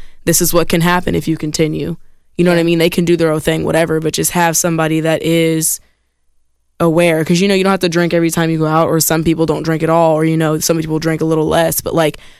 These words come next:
Speaker 1: for me, I have a naturally protective spirit. So, like, for me, I'm always the one that drinks just so I feel something, but then I'm always there watching my people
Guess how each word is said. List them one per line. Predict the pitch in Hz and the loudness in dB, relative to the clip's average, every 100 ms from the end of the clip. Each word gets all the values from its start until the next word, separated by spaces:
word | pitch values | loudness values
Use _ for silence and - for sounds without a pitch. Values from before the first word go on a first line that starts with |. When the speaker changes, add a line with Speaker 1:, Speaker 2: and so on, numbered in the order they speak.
| _ - | _ -2
Speaker 1:
for | 196 | 2
me, | 185 202 | 4 4
I | 190 | 4
have | 190 180 | 2 2
a | |
naturally | 175 165 165 160 | 2 2 0 -2
protective | 160 - 151 143 | 0 0 0 -2
spirit. | - 147 - 143 - _ _ - | -2 -2 -2 -4 -8 _ _ -2
So, | 180 | 0
like, | 170 165 | 2 0
for | - 165 | 0 0
me, | 180 185 | 2 2
I'm | 175 170 | 2 2
always | 175 170 | 2 2
the | 165 | 0
one | 165 | 0
that | 165 147 | 0 -2
drinks | 170 175 160 - - _ _ _ - | 0 0 0 -4 -6 _ _ _ -2
just | 196 180 | 2 4
so | 196 | 2
I | 170 | 2
feel | 175 180 | 2 2
something, | 180 190 190 190 196 196 - _ _ | 2 0 0 0 0 -4 -10 _ _
but | 175 | -2
then | 190 170 | 2 2
I'm | 170 | 2
always | 170 175 170 160 | 2 2 2 2
there | 165 156 | 0 0
watching | 160 160 - 160 | -2 -2 -2 -4
my | 156 | -4
people | 160 151 156 - 185 | -4 -4 -4 -6 -6